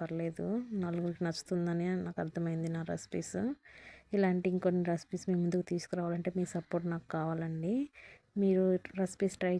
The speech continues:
చేసి మీకు ఎలా వస్తున్నాయో ఒక చిన్న కామెంట్ చేస్తే నేను కూడా తెలుసుకుంటాను.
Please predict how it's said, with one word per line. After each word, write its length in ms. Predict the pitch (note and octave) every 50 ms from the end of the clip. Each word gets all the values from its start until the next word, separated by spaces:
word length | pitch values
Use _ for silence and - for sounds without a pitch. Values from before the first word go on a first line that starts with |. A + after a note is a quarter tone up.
| -
చేసి 260 | - F#3 F#3 F3+ - F#3+ F#3
మీకు 180 | F#3 F3+ - F#3 F3+
ఎలా 140 | F3 F3 F3 F3
వస్తున్నాయో 560 | F3 - - - F3+ F3 F3 F3 E3+ E3+ E3+ E3+ F3
ఒక 100 | F3 - - -
చిన్న 160 | F3+ F3 F3+ - -
కామెంట్ 340 | F3 E3+ E3+ F3 F3 F3+ -
చేస్తే 260 | F3+ F3 - - - F#3 F3 E3+
నేను 140 | E3 E3+ E3+ -
కూడా 120 | F3 F3 - E3+
తెలుసుకుంటాను. 680 | E3 E3+ - - - F3 E3 D#3+ D#3+ D#3 D#3 D#3+ E3+